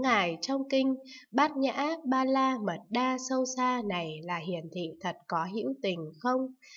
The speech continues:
Trời Đế thích thưa, bạch Đại Đức không có. Thiện Hiện hỏi, trong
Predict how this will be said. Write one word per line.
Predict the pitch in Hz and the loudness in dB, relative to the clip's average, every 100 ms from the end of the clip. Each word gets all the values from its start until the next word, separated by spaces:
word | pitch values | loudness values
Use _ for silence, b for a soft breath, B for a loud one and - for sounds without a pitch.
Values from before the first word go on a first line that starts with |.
| B - | B -8
Trời | 185 165 | -4 -4
Đế | 165 160 165 | -4 -4 -2
thích | 190 202 - | -2 -2 -2
thưa, | 269 277 262 262 - | 2 4 2 -4 -6
bạch | 175 - | -6 -6
Đại | 170 170 196 | -6 -6 0
Đức | 254 294 - | -2 -2 -6
không | 247 247 247 | -2 -2 -2
có. | 185 160 165 233 _ B B B _ | 0 0 0 -6 _ B B B _
Thiện | - 170 | -2 -2
Hiện | 175 185 - 196 | 0 -2 -2 -2
hỏi, | 175 160 147 _ - | -2 -2 -8 _ -4
trong | 220 | -2